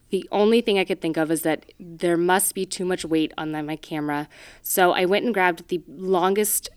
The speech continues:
prime lens, so there's no zoom. It's a lot lighter than the other one, and it worked fine, but it meant that I had to zoom with my feet, and I had to get closer to her, and it was, it was breaking comfort zones, and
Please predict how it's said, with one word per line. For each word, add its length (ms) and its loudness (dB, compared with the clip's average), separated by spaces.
prime 420 2
lens, 440 0
so 180 -2
there's 180 -2
no 140 2
zoom. 300 0
It's 100 -4
a 40 -6
lot 220 2
lighter 340 -2
than 120 -2
the 100 -4
other 120 -4
one, 140 -4
and 120 -2
it 100 0
worked 200 2
fine, 420 0
but 220 6
it 160 2
meant 220 2
that 100 2
I 100 6
had 200 2
to 80 0
zoom 220 2
with 160 0
my 120 -2
feet, 560 -6
and 260 0
I 120 2
had 120 0
to 60 -4
get 180 0
closer 680 0
to 400 0
her, 600 2
and 260 2
it 320 -4
was, 280 0
it 80 2
was 120 0
breaking 400 2
comfort 380 -2
zones, 520 0
and 400 0